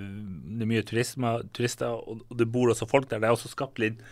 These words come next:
litt debatt at, eh, og, og festivaler, det er akkurat som å ha et nachspiel og, og de tingene der.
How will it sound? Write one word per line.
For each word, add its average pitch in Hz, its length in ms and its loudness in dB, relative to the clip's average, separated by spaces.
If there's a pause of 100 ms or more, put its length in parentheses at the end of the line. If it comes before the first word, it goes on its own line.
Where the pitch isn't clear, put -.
(440)
litt - 220 0
debatt - 500 -4
at, 98 240 -4
eh, 104 220 6
og, 110 320 0
og 104 100 -4
festivaler, 107 380 4
det 101 80 6
er 107 80 10
akkurat - 240 2
som 98 80 -2
å 92 60 4
ha 101 40 2
et 104 80 -4
nachspiel 101 460 -2
og, 98 220 -2 (100)
og 104 100 -8
de 104 140 -4
tingene 107 260 -4
der. 110 200 -2